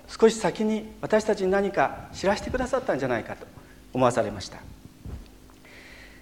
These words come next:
聖書をお持ちの方はですね、今日いろんなところを開いて大変申し訳ないんですけれども、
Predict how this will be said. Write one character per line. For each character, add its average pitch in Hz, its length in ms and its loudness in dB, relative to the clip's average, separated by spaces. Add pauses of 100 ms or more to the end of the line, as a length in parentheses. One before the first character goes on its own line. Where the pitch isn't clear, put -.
(440)
聖 226 260 12
書 196 180 10
を - 20 12
お 160 40 12
持 165 120 8
ち 170 100 2
の 170 100 8
方 160 220 8
は 147 100 12
で 123 80 2
す 120 60 -2
ね、 127 180 2
今 143 100 8
日 135 40 8
い 131 40 6
ろ 147 100 8
ん 170 40 4
な 175 100 8
と 190 100 4
こ 190 80 6
ろ 185 80 8
を - 20 2
開 160 240 12
い - 20 4
て 135 140 6
大 160 220 10
変 165 140 8
申 165 40 4
し 170 60 4
訳 185 160 8
な 180 100 8
い - 20 6
ん 165 40 6
で 147 80 4
す 143 80 -4
け 139 80 2
れ 120 60 4
ど 113 80 -2
も、 143 320 4